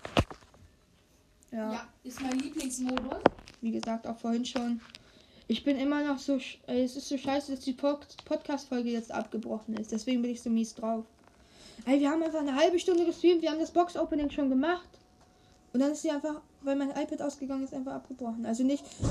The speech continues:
Speaker 1: komplett normal ausge-, ausgegangen. Ich hab, ich hab die Apps weggemacht und dabei aus Versehen Anchor, äh, äh, Anchor mit weggemacht, ne?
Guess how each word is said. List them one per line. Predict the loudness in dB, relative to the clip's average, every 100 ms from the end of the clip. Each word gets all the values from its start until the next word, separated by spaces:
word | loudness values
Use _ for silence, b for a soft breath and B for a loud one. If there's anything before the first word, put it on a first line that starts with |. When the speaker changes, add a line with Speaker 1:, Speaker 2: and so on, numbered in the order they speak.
| 2
Speaker 1:
komplett | 2 2 2
normal | 2 2 2
ausge-, | 0 0 -4 -8 -12
ausgegangen. | -4 -2 0 0 0 0
Ich | -2 -2
hab, | -2 -4 -10 -8 -6 -4
ich | -2
hab | -2 -2
die | -2
Apps | -2 -2 -2
weggemacht | -2 -2 -4 -2
und | 0
dabei | 2 2
aus | 0
Versehen | -2 0 0 0
Anchor, | -2 -2 0 -2 -4 B B B B
äh, | 0 2
äh, | 2 0 0
Anchor | 0 0 0
mit | 0 0
weggemacht, | -4 -2 0 -2 -4 -4
ne? | -4